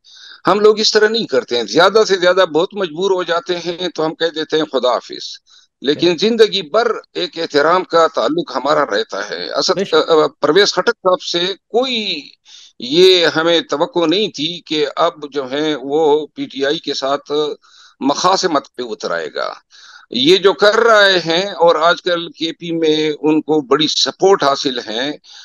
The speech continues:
Speaker 2: हम्म।
Speaker 1: अ, उसको पीटीआई के मुतबादल के तौर पे मुतारफ कराया जा रहा है, और पीटीआई में चूंकि इसने काफी अरसा गुजारा है,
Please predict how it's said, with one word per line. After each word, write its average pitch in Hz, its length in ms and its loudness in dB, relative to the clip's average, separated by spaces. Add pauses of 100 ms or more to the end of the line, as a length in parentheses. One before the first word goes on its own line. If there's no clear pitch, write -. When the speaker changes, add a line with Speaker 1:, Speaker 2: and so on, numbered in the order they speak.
(120)
Speaker 2:
हम्म। 175 100 -20
Speaker 1:
अ, 131 280 4
उसको 175 500 2
पीटीआई 165 840 0
के 160 460 -2
मुतबादल 151 680 0
के 156 140 -6
तौर 143 240 -2
पे 139 180 -4
मुतारफ 135 460 -4
कराया 135 360 -2
जा 123 200 -2
रहा 117 280 -2
है, 165 220 -6
और 170 380 -4 (400)
पीटीआई 143 560 -2
में 147 420 -4
चूंकि 131 260 -12
इसने 127 200 -6
काफी 127 340 -2
अरसा 123 260 -2
गुजारा 139 440 0
है, 123 400 -8